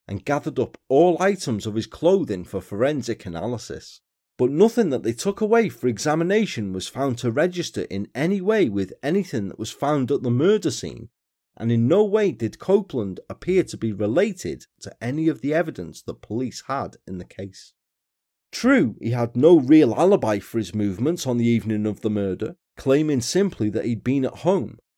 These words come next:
but he denied ever having seen or even heard of George Stobbs. It was soon clear to police that they were never gonna get him to confess to the murders, so they instead tried a different tactic,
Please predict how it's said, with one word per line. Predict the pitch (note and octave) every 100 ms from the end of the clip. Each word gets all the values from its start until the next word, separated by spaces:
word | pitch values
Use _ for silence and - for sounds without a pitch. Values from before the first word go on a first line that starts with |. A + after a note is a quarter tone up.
| _
but | A2+
he | G#2
denied | F#2 A2 C3+ A#2+ G2 - -
ever | C#3+ E3+
having | B2+ F3+ F3+
seen | D#3+ - G#3+ F#2+ A#2 - -
or | G2
even | A#2 B2 G2+ F2 -
heard | A2 A#2+ F2 - _
of | - -
George | - F2+ E2+ E2
Stobbs. | - F#2 F2+ - - - _ _ _ _ _ _ _ _ _ _
It | A#2
was | B2
soon | - B3 C#4
clear | - C4 C#4+ -
to | F#3
police | - D#3+ A3 C3+ -
that | A2 A#2
they | A#2+
were | A#2
never | D#3 F#3 E3+
gonna | F3 C#3+
get | C#3 E3
him | D3
to | A#2+ C3
confess | - B2+ - F3+ F#3 -
to |
the | D#3+ A2+
murders, | G2+ E2+ - - - - _ _ _ _ -
so | -
they | G2 B2
instead | A2 - - G#3+ F#2 -
tried | G#2+ G2+ F2+
a |
different | F2 - A#2+ - F#2+ -
tactic, | - A#2 _ E2+ -